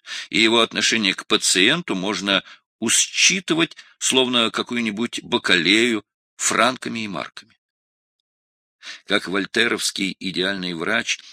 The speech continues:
я принимал плату не иначе, как с сожалением, и пользовался всяким предлогом, чтобы отказаться от неё.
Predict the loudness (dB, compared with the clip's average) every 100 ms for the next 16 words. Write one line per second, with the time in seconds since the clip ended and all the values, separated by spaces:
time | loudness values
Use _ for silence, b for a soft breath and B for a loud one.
0 | B 2 2 2 -2 -2 -2 -4 -2 -2
1 | -2 -2 0 2 2 2 2 0 -2 -2
2 | 0 2 2 2 4 4 4 2 -2 B
3 | B 2 2 4 2 4 2 0 0 0
4 | 2 6 6 4 -2 -4 -4 2 2 4
5 | 0 B B 0 4 4 2 2 2 4
6 | 2 2 -2 -4 -8 -10 -10